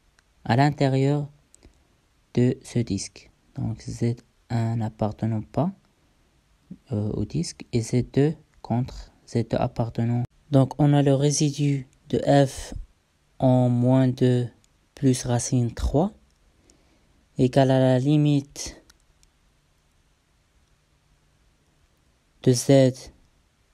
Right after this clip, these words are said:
moins deux plus racine trois fois un sur Z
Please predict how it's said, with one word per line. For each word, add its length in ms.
moins 540
deux 320
plus 380
racine 340
trois 360
fois 480
un 300
sur 340
Z 360